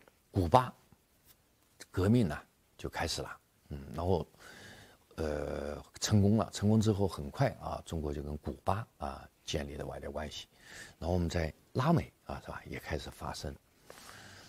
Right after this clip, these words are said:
另外呢，就是当时中国政府还有一个特点，就是比较敢大胆发声，哎，特别是针对美国，所以美国在中东啊，在这个拉美、在非洲，呃，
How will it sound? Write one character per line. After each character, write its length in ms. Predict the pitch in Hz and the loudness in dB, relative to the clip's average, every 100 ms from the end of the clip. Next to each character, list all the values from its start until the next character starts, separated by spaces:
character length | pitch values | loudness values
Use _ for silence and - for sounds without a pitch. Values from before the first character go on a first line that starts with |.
| - - - - | -20 -18 -12 4
另 160 | 139 | 8
外 140 | 117 107 | 10 10
呢， 180 | 101 90 | 8 6
就 100 | 90 | 4
是 340 | 87 90 85 - _ _ _ _ _ _ _ _ | 4 4 2 -4 _ _ _ _ _ _ _ _
当 160 | 135 147 | 6 6
时 220 | - 101 | 6 4
中 140 | 101 104 | 6 4
国 120 | 92 | 4
政 140 | 90 | 2
府 100 | 73 | -2
还 120 | 69 | -4
有 40 | 80 | -2
一 40 | |
个 60 | 80 | -2
特 140 | - | -4
点， 160 | 69 69 | -8 -6
就 80 | 80 | -2
是 120 | 85 | 0
比 160 | 101 | 2
较 120 | 101 87 - | 2 2 -2
敢 160 | - 73 78 | -2 -2 -2
大 200 | - - | -2 -2
胆 140 | 73 - | -6 -6
发 160 | 76 | -8
声， 200 | 73 76 - _ _ _ _ | -6 -8 -12 _ _ _ _
哎， 240 | 69 65 67 | -12 -12 -4
特 100 | - | 6
别 80 | 123 | 8
是 140 | 98 95 | 8 6
针 220 | 104 104 | 4 6
对 100 | 87 | 4
美 160 | 73 | 2
国， 260 | 71 - - - - | -6 -8 -10 -10 -8
所 140 | - 107 | 2 4
以 20 | |
美 160 | 90 | 4
国 140 | 76 80 | 2 0
在 260 | 82 73 - - - - - - _ | 0 -4 -8 -20 -20 -20 -20 -20 _
中 200 | - 101 | 0 4
东 220 | 98 98 - _ - | 6 4 0 _ -10
啊， 260 | 69 69 - | -10 -10 -6
在 280 | - 80 73 | -2 0 -2
这 120 | - | -4
个 400 | - - - - - - | -8 -10 -10 -14 -12 -2
拉 220 | 95 107 | 2 4
美、 260 | 90 - - _ - | 2 0 -16 _ -8
在 180 | - 67 | -6 -4
非 240 | - 95 | 2 4
洲， 240 | 90 90 90 _ - - - - - _ | 4 2 0 _ -20 -20 -20 -20 -20 _
呃， 460 | - 76 73 73 | -8 -6 -6 -6